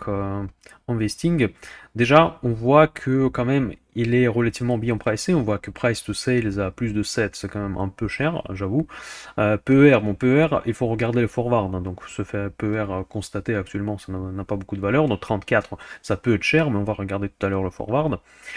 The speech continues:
Mais ce qui m'a attiré, c'est surtout les marges. Regardez, les marges brutes et les marges nettes, elles sont énormes. Même les marges nettes sont énormes. Ça, c'est assez rare. Après, les marges brutes, ça dépend de structure de business. Elle peut être plus ou moins élevée.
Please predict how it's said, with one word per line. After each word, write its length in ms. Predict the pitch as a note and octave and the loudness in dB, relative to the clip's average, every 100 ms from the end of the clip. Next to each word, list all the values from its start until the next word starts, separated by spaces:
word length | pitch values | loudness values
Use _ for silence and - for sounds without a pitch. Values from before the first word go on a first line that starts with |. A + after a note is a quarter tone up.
| - - | -14 -2
Mais 80 | A#2+ | -2
ce 120 | - | -2
qui 180 | - E3+ | -2 4
m'a 120 | D#3+ | 4
attiré, 500 | C#3+ - C#3+ E3 G3+ | 4 2 4 4 4
c'est 300 | - - B2+ | 0 0 0
surtout 320 | - - - | 0 -4 2
les 120 | D3 | 2
marges. 360 | A2+ C3+ F#3 E3 | 4 2 0 0
Regardez, 380 | G#2+ A2 A2+ A2+ | -2 0 0 0
les 120 | G#2 | 0
marges 280 | B2 A#2 A2 | 0 -2 -2
brutes 280 | A#2+ C3+ G#2+ | 0 0 0
et 40 | |
les 80 | G2+ | -2
marges 280 | A2 G2+ G#2 | -2 -4 -4
nettes, 260 | C#3+ D3+ | -4 -2
elles 100 | G#2 | -4
sont 220 | - A2+ - | -4 -8 -2
énormes. 440 | C#3 A#2+ D3+ G2+ | 0 0 0 -2
Même 260 | F#2+ A2+ G2+ | -2 -2 -2
les 80 | G2+ | -2
marges 260 | G#2+ G2 | -4 -4
nettes 200 | G#2 D3 | -4 -4
sont 160 | - G2+ | -6 -6
énormes. 440 | F#2+ F#2+ C3 - | -6 -6 -6 -8
Ça, 180 | - G#2 | -10 -12
c'est 120 | - | -10
assez 180 | F#2 - | -10 -10
rare. 320 | G2 B2+ - - - - | -6 -6 -6 -10 -14 -2
Après, 220 | - - | 2 4
les 60 | B2+ | 6
marges 240 | A2+ A2 | 4 0
brutes, 300 | A2+ E3 F3+ - A1 A1 - | 4 4 4 -2 -12 -12 -10
ça 160 | - | -4
dépend 280 | A#2 A2 C#3 | -2 0 -2
de 80 | A#2 | -2
structure 400 | - A#2+ - A#2+ | -6 -8 -4 -2
de 80 | G#2+ | -2
business. 340 | A#2+ B2 G#2 | 0 -2 -2
Elle 80 | G2+ | -6
peut 140 | - | -4
être 200 | G2+ - | -6 -6
plus 260 | - A#2+ A2+ | -8 -4 -2
ou 20 | |
moins 200 | G#2+ G#2 | 0 0
élevée. 320 | G#2 A2+ F3+ | 2 2 2